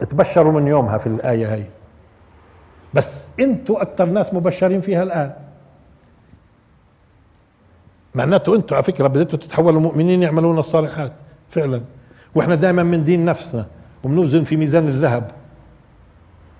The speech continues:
في ميزان الذهب. لكن أنا شايف لا، وين كانت الأمة وإحنا صغار شايفينها؟ وين الآن الأمة عم تصلح؟ طب تقولوا لي كيف تصلح؟ في الق-، طب والقضية الفلانية والق-، ويا سبحان الله،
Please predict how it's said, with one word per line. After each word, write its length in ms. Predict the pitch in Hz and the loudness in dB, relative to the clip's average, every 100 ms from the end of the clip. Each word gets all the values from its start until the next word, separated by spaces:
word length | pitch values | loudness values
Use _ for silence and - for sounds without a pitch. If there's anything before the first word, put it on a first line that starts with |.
| _ - - _ | _ -20 -20 _
في 80 | 131 | 0
ميزان 300 | 143 156 165 | 4 4 4
الذهب. 360 | 135 151 113 104 - - - - - 131 | 4 4 2 -4 -14 -16 -18 -20 -10 -6
لكن 200 | 139 160 | -2 0
أنا 160 | 160 | 0
شايف 280 | - 175 139 | 2 2 4
لا، 160 | 170 - - - - - | 0 0 -14 -20 -20 -2
وين 180 | 143 175 | 2 2
كانت 300 | 180 175 151 | 4 2 2
الأمة 440 | 160 165 139 104 - - - - - - - | 0 0 0 -2 -6 -20 -20 -20 -20 -12 -6
وإحنا 220 | 135 147 | 0 2
صغار 300 | 120 156 110 | 4 4 4
شايفينها؟ 520 | - 131 156 127 107 - - - - - | 0 0 0 -2 -4 -10 -20 -20 -16 0
وين 240 | 151 180 | 2 4
الآن 420 | 160 - 165 175 233 - - - - - - - - - | 2 2 0 0 -6 -18 -20 -20 -20 -20 -20 -20 -10 -4
الأمة 380 | 143 170 175 151 | -2 0 0 0
عم 120 | 151 | -2
تصلح؟ 460 | 175 165 139 - - - - - - - - - - - - | -4 -6 -10 -10 -18 -20 -20 -20 -20 -20 -20 -20 -20 -20 -10
طب 140 | 151 | -8
تقولوا 280 | 120 185 190 | -6 -4 -2
لي 80 | 185 | -2
كيف 260 | 185 220 - | -4 -4 -4
تصلح؟ 360 | - 143 - - - - _ - | -6 -10 -10 -18 -20 -20 _ -20
في 60 | - | -12
الق-، 200 | 175 180 165 | -10 -10 -4
طب 140 | 196 165 | -2 -2
والقضية 380 | 160 190 196 190 | -2 -4 0 -2
الفلانية 440 | - 190 180 175 | -2 -2 -2 -2
والق-، 300 | 170 170 - | -4 -6 -8
ويا 440 | 170 185 180 175 | -6 -4 -4 -6
سبحان 420 | 175 139 - 165 156 | -8 -12 -10 -6 -6
الله، 320 | 147 165 | -6 -6